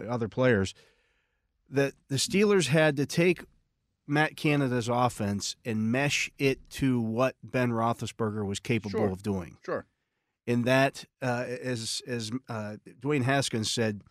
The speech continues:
Speaker 1: uh, you know, they, they had to do that. He said, and he wasn't being disrespectful to Ben Roethlisberger
Speaker 2: No,
Speaker 1: at all.
Speaker 2: no, these are facts.
Speaker 1: He
Speaker 2: You're
Speaker 1: said,
Speaker 2: right.
Speaker 1: you know, "I think it'll be a lot different with a younger quarterback."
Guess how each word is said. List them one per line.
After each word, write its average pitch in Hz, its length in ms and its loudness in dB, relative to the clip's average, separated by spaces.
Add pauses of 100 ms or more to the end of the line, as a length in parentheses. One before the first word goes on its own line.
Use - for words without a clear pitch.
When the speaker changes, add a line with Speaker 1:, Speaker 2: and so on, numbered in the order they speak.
(240)
Speaker 1:
uh, 110 60 -4 (120)
you 120 80 0
know, 117 60 0
they, 131 220 0 (340)
they 123 120 -4
had 123 200 0
to 113 80 -4
do 143 240 0
that. 107 380 0 (480)
He 123 80 -4
said, 127 380 -2 (360)
and 123 140 0
he 151 60 4
wasn't 160 320 0
being 107 400 -2 (260)
disrespectful 113 640 -4
to 104 60 -2
Ben 101 200 -2
Roethlisberger 104 580 -4
Speaker 2:
No, 101 80 -4
Speaker 1:
at - 60 0
all. 131 160 4
Speaker 2:
no, 120 140 0
these 180 160 -8
are 156 40 -8
facts. 151 420 -6
Speaker 1:
He 151 40 4
Speaker 2:
You're 143 60 4
Speaker 1:
said, 143 260 4
Speaker 2:
right. 120 220 -4 (560)
Speaker 1:
you 143 80 2
know, 127 100 2
"I 123 80 0
think 151 260 2
it'll 147 140 2
be 135 140 2
a 131 80 4
lot 131 240 0
different 123 340 0
with 117 120 -2
a 117 40 2
younger 110 320 0
quarterback." 90 680 -6